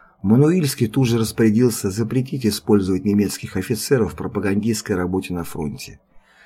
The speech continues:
Очевидно, Сталин решил отказаться от неэффективных усилий, опасаясь осложнить на данном этапе войны отношения с союзниками, когда ему была так нужна их помощь.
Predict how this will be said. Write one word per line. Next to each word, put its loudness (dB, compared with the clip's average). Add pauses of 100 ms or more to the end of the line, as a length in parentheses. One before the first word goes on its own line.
(180)
Очевидно, 2
Сталин 2
решил 2
отказаться 0
от -6
неэффективных 2
усилий, 0 (340)
опасаясь 2
осложнить 2
на -2
данном 0
этапе -4
войны 0 (300)
отношения 0
с -4
союзниками, -2 (280)
когда 0
ему 8
была 6
так -4
нужна -6
их -6
помощь. -10